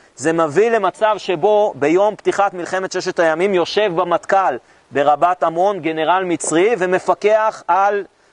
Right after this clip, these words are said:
מהלכי המלחמה הירדנים. ולמרות זאת, בבוקר החמישי ביוני, ישראל כל הזמן שולחת שדרים לחוסיין,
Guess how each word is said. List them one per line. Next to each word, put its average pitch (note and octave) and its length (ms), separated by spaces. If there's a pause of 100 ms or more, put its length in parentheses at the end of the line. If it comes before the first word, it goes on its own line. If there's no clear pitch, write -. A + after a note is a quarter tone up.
(120)
מהלכי E3+ 540
המלחמה F#3 720
הירדנים. D#3 600 (320)
ולמרות G3+ 480
זאת, G3+ 300
בבוקר F3 440
החמישי E3 440
ביוני, E3 360
ישראל F#3 420
כל G#3+ 300
הזמן F3+ 380
שולחת E3+ 440
שדרים D3+ 360
לחוסיין, E3 540